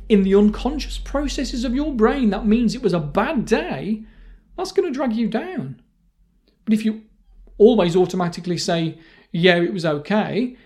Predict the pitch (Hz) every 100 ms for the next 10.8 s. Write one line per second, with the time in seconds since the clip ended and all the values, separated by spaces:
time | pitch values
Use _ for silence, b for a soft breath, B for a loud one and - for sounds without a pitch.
0 | B 208 202 185 175 175 175 208 185 175
1 | - 190 180 180 190 190 185 190 151 -
2 | - 277 202 247 - - _ _ _ _
3 | - - - - 440 247 160 170 381 480
4 | 180 - _ _ _ b b 240 240 208
5 | 160 208 - - 415 392 190 139 - _
6 | _ - - - B B B B - 277
7 | 277 226 320 302 - - _ _ _ _
8 | _ - - 226 285 285 - 175 202 -
9 | _ _ 226 240 254 240 208 233 226 170
10 | 165 233 285 214 147 165 -